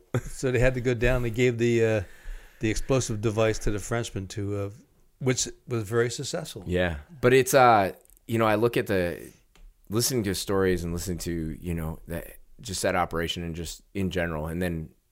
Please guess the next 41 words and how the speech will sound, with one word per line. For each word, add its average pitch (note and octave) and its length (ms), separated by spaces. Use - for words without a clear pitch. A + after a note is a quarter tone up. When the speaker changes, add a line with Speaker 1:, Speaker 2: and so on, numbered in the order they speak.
Speaker 2:
you F#2 160
look F#2 160
at D#2+ 120
it - 100
thirty-three F#2+ 420
years E2+ 220
later, E2 280
linking E2 380
up D#2 120
with D#2+ 140
Lynn D#2 300
and, D2+ 280
and D#2+ 160
finally D#2+ 360
meeting D#2+ 360
the D#2 60
man D#2 320
who D2+ 300
saved D#2 440
your D2+ 120
life. C#2+ 480
Speaker 1:
Yeah. A#2+ 220
Speaker 2:
I G2 40
mean, G#2+ 180
how A#2+ 400
fulfilling C#3+ 520
that A#2+ 140
had A2+ 180
to G2+ 60
be F#2 140
for F2+ 180
him, G2+ 300
but A#2 180
also A#2+ 260
think F2 180
about G2+ 160
what G#2 100
that F#2+ 140
did F#2 140
for F2 120
Lynn, E2 320